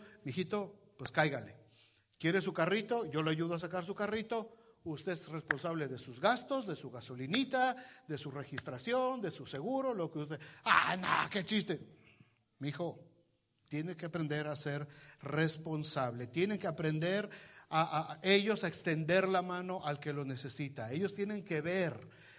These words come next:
A mí me encanta que cuando se juntan los hermanos de Acción Social van muchachos, van niños. Ellos están aprendiendo. Ellos están viendo, esos niños que van, eh, los viernes a la casa de los Padilla,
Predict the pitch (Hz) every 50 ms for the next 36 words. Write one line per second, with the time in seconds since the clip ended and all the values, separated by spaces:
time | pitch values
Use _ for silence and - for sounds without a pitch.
0 | - - - 147 143 175 190 208 202 170 - 190 196 190 202 196 196 - 170 156
1 | - 151 147 147 143 147 147 - - 175 180 170 196 185 170 160 170 156 156 160
2 | 165 170 170 156 147 127 - 170 165 160 175 160 - - 175 170 160 131 127 160
3 | 165 170 170 170 165 - 160 147 147 143 147 - 170 165 160 160 139 123 120 143
4 | 143 151 156 170 180 175 139 123 - - - - - - - - - - - -
5 | 156 175 196 190 208 185 - 208 202 202 190 196 190 175 175 170 160 175 180 175
6 | 165 131 110 104 - - - - - - - - 151 160 190 190 196 190 - -
7 | 185 185 185 170 180 180 180 185 185 165 - 196 170 208 220 220 226 208 214 -
8 | 196 185 190 190 196 202 - - 180 165 160 147 143 160 156 151 151 165 180 175
9 | 180 165 160 156 151 147 - 170 156 - 175 170 160 156 151 - - - 151 151
10 | 185 196 175 143 143 143 143